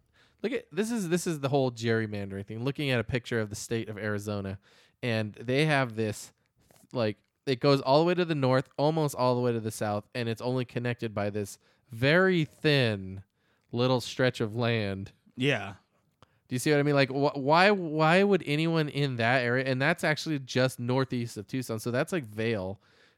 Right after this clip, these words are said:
Speaker 1: and then all the way up to what, what is that? Like, Sedona? I don't even know how high it goes up to.
Speaker 2: That
Speaker 1: If
Speaker 2: goes all up to Flagstaff.
Speaker 1: Yeah. Like, why are they linked together?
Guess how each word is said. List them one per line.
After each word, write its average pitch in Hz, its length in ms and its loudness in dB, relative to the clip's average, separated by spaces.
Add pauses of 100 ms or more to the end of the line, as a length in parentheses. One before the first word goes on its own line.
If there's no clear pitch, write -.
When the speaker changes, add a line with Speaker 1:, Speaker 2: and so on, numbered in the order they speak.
Speaker 1:
and 131 180 -2
then 123 340 0 (500)
all 123 160 4
the 135 60 4
way 131 160 2
up 127 140 0
to 120 120 -2
what, 107 360 -6
what 123 180 -2
is 110 80 -4
that? 98 160 -6
Like, 95 140 -8
Sedona? 107 460 -6
I 110 100 -8
don't 123 100 -6
even 107 160 -8
know 113 140 -2
how 101 160 -8
high 101 160 -8
it 98 120 -6
goes 98 200 -6
up 98 140 -6
to. 104 180 -4
Speaker 2:
That 92 60 -2
Speaker 1:
If 95 60 -2
Speaker 2:
goes 208 160 2
all 175 180 6
up 170 100 0
to 160 80 0
Flagstaff. 175 800 -6
Speaker 1:
Yeah. 104 280 -2 (300)
Like, 143 220 2
why 147 300 2
are 202 180 4
they 143 360 4
linked 131 540 0
together? 104 760 -4